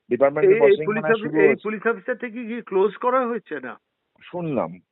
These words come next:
Speaker 1: শুনলাম হয়েছে, এখনো পর্যন্ত কংক্রিট খবর কিছু নেই।
Speaker 2: কিন্তু ডিওপি, ডিপার্টমেন্টাল প্রসিডিংস না করলে তো সে সাসপেন্ডেড হবে না।
Speaker 1: হ্যাঁ, একদম, একদম। কিন্তু ডিপার্টমেন্টাল প্রসিডিং শুরু হলেও এটা করা যায়, ডিম সাসপেনশনে ফেলা যায়,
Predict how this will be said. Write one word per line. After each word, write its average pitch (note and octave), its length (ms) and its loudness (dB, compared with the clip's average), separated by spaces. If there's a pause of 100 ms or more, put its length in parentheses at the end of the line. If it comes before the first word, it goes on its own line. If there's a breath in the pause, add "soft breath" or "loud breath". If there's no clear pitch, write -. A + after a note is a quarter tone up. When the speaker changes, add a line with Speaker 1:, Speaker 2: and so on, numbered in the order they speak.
Speaker 1:
শুনলাম D#3 440 -2
হয়েছে, A#2 280 0
এখনো C3+ 260 -4
পর্যন্ত C3 240 -4
কংক্রিট A#2 360 -4
খবর A2 300 -2
কিছু A2+ 180 -8
নেই। B2+ 80 2
Speaker 2:
কিন্তু A#3+ 380 -2
ডিওপি, G#3 640 0
ডিপার্টমেন্টাল G3+ 600 -8
প্রসিডিংস A3+ 540 -10 (100)
না D#3 220 -2
করলে A3 340 -4
তো A#3 140 -4
সে A3 160 -6 (100)
সাসপেন্ডেড B3+ 520 -4
হবে D3+ 240 0
না। A2 80 -16 (460)
Speaker 1:
হ্যাঁ, E3 140 2
একদম, C3+ 300 0
একদম। G2 280 -4 (280)
কিন্তু E3 400 0
ডিপার্টমেন্টাল D#3 440 2
প্রসিডিং F3+ 340 -2
শুরু F3+ 360 2
হলেও G3+ 420 2
এটা F#3+ 180 0
করা E3 300 2
যায়, E3 100 0
ডিম E3 240 -2
সাসপেনশনে F3 540 -4
ফেলা E3 300 -2
যায়, A#2+ 180 -4